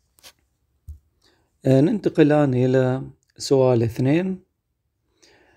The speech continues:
آه، يحوط الطالب الشكل المختلف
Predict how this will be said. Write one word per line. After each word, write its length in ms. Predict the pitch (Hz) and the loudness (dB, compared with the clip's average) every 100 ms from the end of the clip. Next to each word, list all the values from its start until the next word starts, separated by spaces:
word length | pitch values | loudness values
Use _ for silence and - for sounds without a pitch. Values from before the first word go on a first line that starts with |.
| _ _ | _ _
آه، 420 | 135 127 123 123 123 | 0 2 4 2 2
يحوط 840 | 123 131 208 196 185 170 170 - | 2 0 0 0 2 -2 -4 -10
الطالب 720 | 135 - 151 151 147 151 143 | -10 -6 0 2 2 -2 -4
الشكل 600 | 151 104 - 147 - 165 | -8 -8 -2 -2 -2 -8
المختلف 880 | - 143 123 113 - 156 175 175 - | -4 -2 -2 -4 -4 -2 -2 -4 -10